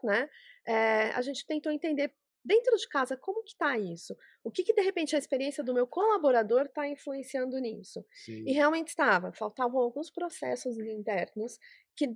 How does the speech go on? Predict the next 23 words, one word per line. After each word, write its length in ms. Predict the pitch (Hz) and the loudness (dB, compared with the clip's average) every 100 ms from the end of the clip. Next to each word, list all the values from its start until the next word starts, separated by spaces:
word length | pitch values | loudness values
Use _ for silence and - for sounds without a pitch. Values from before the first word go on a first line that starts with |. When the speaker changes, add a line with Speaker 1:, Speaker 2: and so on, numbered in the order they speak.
| - | 0
Speaker 1:
por 140 | 254 254 | 2 4
exemplo, 400 | 233 247 254 254 | 2 0 -2 -4
não 200 | 277 349 | -2 2
dava 220 | 277 285 | 2 0
visibilidade 920 | 254 254 247 262 226 190 180 196 190 - | -2 -6 -6 -4 -2 -2 -2 -6 -8 0
pro, 320 | 208 170 - _ | 0 0 -4 _
eh, 140 | - - | -10 -4
atendente, 880 | - 202 220 208 180 180 220 349 392 - _ | -2 -2 -2 -2 -4 -6 -6 -6 -6 -10 _
né, 160 | 214 208 | -4 0
do 120 | 220 | 0
problema 500 | 220 277 233 269 381 | 0 0 2 2 2
daquele 280 | 349 - 240 | 0 -2 -4
consumidor, 840 | - 214 - 202 185 180 175 208 339 _ _ 214 | -4 -6 -6 -8 -6 -4 0 -2 -4 _ _ 0
eh, 360 | 214 208 208 - | 4 4 4 2
ele 180 | 262 277 | 2 2
não 140 | 277 | 0
conseguia 360 | 403 359 262 247 | -2 -4 -4 -4
dar 80 | 226 | -2
resposta 480 | 214 - 214 - 202 | -6 -8 -8 -8 -6
completa, 680 | 208 196 - 185 208 247 277 | -4 -4 -2 -2 -2 -4 -8
causava 920 | - 226 240 226 190 180 185 170 - | -2 0 2 2 0 0 -2 -4 -4
o 120 | - | -8
desconforto, 920 | 190 - 180 - 185 175 233 - 330 | -8 -8 -10 -6 -4 -2 -2 -4 -6